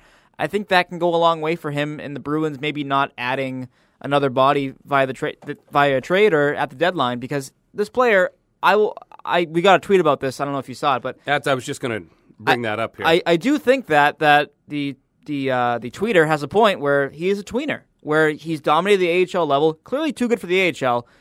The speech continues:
Speaker 1: The N H L, I think they're still
Speaker 2: When you're a
Speaker 1: left
Speaker 2: goal
Speaker 1: with
Speaker 2: a game at the A H L level, you're a goal a game.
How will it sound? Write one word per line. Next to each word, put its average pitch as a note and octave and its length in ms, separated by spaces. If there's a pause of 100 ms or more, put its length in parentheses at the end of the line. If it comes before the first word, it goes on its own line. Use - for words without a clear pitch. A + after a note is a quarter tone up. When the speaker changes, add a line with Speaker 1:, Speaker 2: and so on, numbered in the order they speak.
(200)
Speaker 1:
The D3 80
N G3 80
H A#3+ 180
L, A3+ 140
I E3+ 100
think F3+ 180
they're G3+ 100
still - 100
Speaker 2:
When F3+ 80
you're F#3+ 140
a - 20
Speaker 1:
left F3 100
Speaker 2:
goal G3+ 140
Speaker 1:
with F#3+ 80
Speaker 2:
a - 20
game D#3+ 240
at C3+ 60
the C3+ 160
A - 20
H B2+ 220
L C3+ 160
level, B2 260
you're B2 140
a A#2 60
goal B2 220
a A2 40
game. G#2 300